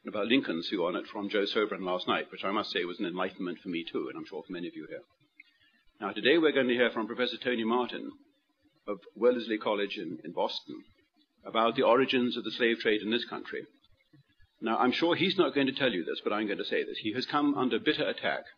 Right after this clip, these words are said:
more than once for the views that he holds. And you'll understand why when he starts to develop those views,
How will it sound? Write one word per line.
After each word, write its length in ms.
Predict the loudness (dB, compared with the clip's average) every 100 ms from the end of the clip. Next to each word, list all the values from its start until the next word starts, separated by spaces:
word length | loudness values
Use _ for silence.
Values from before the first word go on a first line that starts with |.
| _ _ _ _ _ _ _ _ _ _ _ _ _ _ _
more 280 | 0 4 6
than 180 | 4 2
once 360 | -2 -2 -4 -6 -12 _ _ _ -2
for 160 | 0
the 100 | 0
views 280 | 2 2 2
that 100 | 0
he 120 | -4
holds. 500 | 0 0 -2 -6 -12 -12 _ _ _ _ _ _ _ _ _ _ _ -14
And 160 | -8
you'll 280 | 0 4 4
understand 540 | 2 0 0 0 -2 0
why 240 | 2 2
when 160 | 2 -2
he 100 | -4
starts 320 | -2 -2 -2
to 180 | -6 -4
develop 220 | -2 -2
those 200 | -4 -8
views, 180 | -10 -12